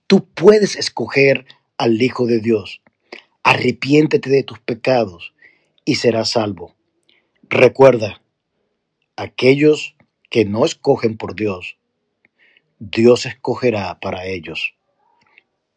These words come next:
"También yo escogeré para ellos escarnios y traeré sobre ellos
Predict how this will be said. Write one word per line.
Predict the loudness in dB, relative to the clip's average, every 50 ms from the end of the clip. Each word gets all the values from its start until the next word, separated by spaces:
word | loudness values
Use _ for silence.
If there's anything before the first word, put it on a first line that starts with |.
| _ _ _ -6
"También | -6 -4 -4 -4 -2 -2 -2 -2 0
yo | -2 -2 -2
escogeré | -2 -4 -6 -8 -6 -4 -2 0 0 0 -2
para | -2 -4 -6 -6 -6 -4
ellos | -4 -4 -4 -4 -4 -6 -6 -6 -10 -14 _ _ _ _ _ _ _ -20 -14 _
escarnios | -10 -10 -10 -6 _ 2 2 2 2 0 -6 -10 -14 -18 -20 -20 _ _ _ _ _ _ _ _ _ _ _
y | -6 -4
traeré | -2 2 2 2 2 2 0 -2 -2
sobre | 0 -2 -2 -2 -2 0 0 0 0
ellos | 0 0 -2 -4 -4 -6 -12